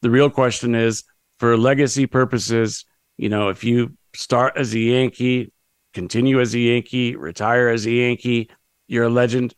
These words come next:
forever. You're a part of the lore of the Yankee mystique. It's probably the only team, maybe in all of professional sports, where that might be so important that you finish your career with the pinstripes,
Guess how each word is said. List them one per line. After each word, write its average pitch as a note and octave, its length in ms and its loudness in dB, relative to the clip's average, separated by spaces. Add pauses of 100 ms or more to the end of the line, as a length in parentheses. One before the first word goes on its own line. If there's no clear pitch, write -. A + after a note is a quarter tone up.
(160)
forever. A#2 680 0
You're A#2 160 0
a G#2 80 -2
part A#2+ 300 2
of A2 100 -2
the A2+ 100 0
lore A#2 560 2
of G2+ 320 0
the G2+ 240 0
Yankee A2+ 380 -4
mystique. G2 460 -2 (420)
It's - 100 -20
probably C3+ 300 2
the A#2+ 100 0
only D3+ 380 2
team, C3 560 0
maybe E3+ 380 2
in A2+ 200 -2
all C3+ 200 0
of A#2 120 -4
professional A2+ 500 -4
sports, - 720 -2 (480)
where A#2+ 480 2
that A#2+ 420 -2
might B2+ 400 -4
be A#2+ 160 -6
so A2+ 360 0
important G2+ 680 -2 (540)
that G#2+ 200 0
you G#2+ 440 -4 (240)
finish B2 420 0 (140)
your A2 180 -4
career A#2+ 360 0
with G2 160 -4
the F#2+ 80 -6
pinstripes, A2 840 -4